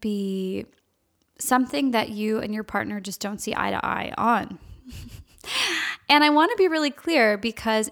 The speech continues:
intimacy is a feeling. So intimacy is not just about sex. It often has nothing to do with sex, because you can definitely have sex and not feel any, any intimacy <laughs> whatsoever.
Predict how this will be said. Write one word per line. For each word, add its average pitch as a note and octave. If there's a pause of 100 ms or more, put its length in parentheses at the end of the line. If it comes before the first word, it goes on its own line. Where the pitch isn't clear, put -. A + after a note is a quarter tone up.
intimacy D4+
is G#3+
a -
feeling. G#3 (720)
So A3 (680)
intimacy D4
is C4+
not A3
just C4+
about E4
sex. - (800)
It A#3
often A3+
has G3+
nothing G#3
to G#3
do A3
with A#3+
sex, - (240)
because A#3
you B3+
can B3+
definitely A#3+
have G#3+
sex G#3
and G3
not F#3+
feel G3
any, F#3 (200)
any A#3+
intimacy F#3
<laughs> -
whatsoever. G#3+